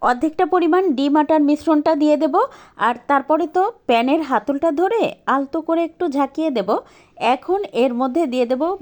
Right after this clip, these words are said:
বেশ খানিকটা পরিমাণ চিজ। চিজটা একেবারেই অপশনাল, যদি হাতের কাছে থাকে তো দেবেন, না থাকলে দেওয়ার দরকার নাই। তবে চিজ দিলে খেতে অনেক ভালো লাগে, বাচ্চারাও বেশ পছন্দ করে খায়। চাইলে কিন্তু এভাবে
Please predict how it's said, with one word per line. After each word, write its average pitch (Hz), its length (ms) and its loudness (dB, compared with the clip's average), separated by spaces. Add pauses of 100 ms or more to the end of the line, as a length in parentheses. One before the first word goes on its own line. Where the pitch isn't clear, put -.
(120)
বেশ 269 280 -2
খানিকটা 302 400 -2
পরিমাণ 302 280 -2 (100)
চিজ। 165 220 -2 (300)
চিজটা 311 340 -2 (140)
একেবারেই 320 520 0
অপশনাল, 294 420 0 (160)
যদি 240 260 2
হাতের 285 320 -2
কাছে 339 200 -2 (120)
থাকে 330 220 -4 (100)
তো 381 140 0
দেবেন, 359 220 -2 (100)
না 233 160 2
থাকলে 277 320 -4
দেওয়ার 302 200 0 (100)
দরকার 311 340 -2
নাই। 294 100 0 (400)
তবে 247 180 0 (100)
চিজ 285 180 0 (140)
দিলে 311 180 0 (140)
খেতে 262 260 -2 (100)
অনেক 294 160 0 (140)
ভালো 254 180 0
লাগে, 285 260 -2 (120)
বাচ্চারাও 240 480 -2 (100)
বেশ 370 140 -4 (160)
পছন্দ 202 300 -6 (120)
করে 165 240 -4
খায়। 180 220 -8 (540)
চাইলে 311 340 0
কিন্তু 349 180 -2 (160)
এভাবে 302 280 0